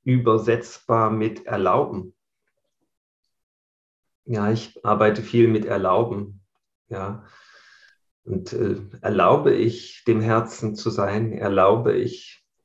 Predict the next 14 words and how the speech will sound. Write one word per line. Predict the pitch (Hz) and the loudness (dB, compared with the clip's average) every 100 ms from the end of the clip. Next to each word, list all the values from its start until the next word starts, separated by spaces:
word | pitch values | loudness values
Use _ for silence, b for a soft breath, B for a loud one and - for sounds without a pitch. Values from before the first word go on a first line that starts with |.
| _ | _
der | 117 | 0
Liebe | 107 107 120 123 120 117 | 2 0 0 4 6 6
durch | 117 117 120 | 4 2 2
mich | 113 - | -2 -2
zu | - | -8
sein? | 104 101 101 104 | -6 -2 0 0
Oder | 101 98 | 2 0
erlaube | 98 95 101 107 - | 2 2 2 0 -2
ich, | - - | -6 4
Gott | 123 123 - | 4 4 0
durch | 113 117 | -2 0
mich | 117 117 | -4 -2
zu | 120 | -4
sein? | 107 107 107 110 | -2 -2 -2 -6